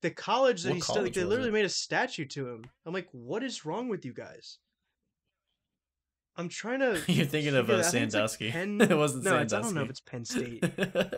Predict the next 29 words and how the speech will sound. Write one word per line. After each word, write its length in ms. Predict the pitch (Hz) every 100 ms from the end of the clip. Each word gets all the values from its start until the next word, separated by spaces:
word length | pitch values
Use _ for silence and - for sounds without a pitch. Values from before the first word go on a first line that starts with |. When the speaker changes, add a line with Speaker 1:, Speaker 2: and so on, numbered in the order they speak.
| 233
Speaker 1:
State. 180 | - - -
Speaker 2:
<laughs> 40 | _ _ _ _ _ _ _ _ _ _ _ _ _ _ _ _ _ _ _ _ _ _ _ _ _ _ _ _ _ -
Speaker 1:
No, 200 | 175 190
no, 80 | 175
no, 100 | 165
no, 80 |
no, 160 | 151 139
no. 280 | 131 117 113 -
It's, 220 | 160 - -
it's, 260 | 180 - -
it's 220 | 180 175 -
Alfred 480 | 151 180 180 196 143
something. 580 | - 139 143 135 113 117 107 _ _ _ _
I 60 | 151
gotta 200 | 185 175
figure 260 | 147 139 131
this 160 | 117 127
out. 320 | 120 117 - -
But, 80 | 139
like, 320 | 143 135 - _ _ _ _ _ _ _ _
but 80 | 170
of 40 | 170
course 160 | 226
people 320 | - 233 214
defend 400 | 175 160 - 190
it 120 | 165 143
'cause 120 | 143
they're 120 | 151
like, 160 | 147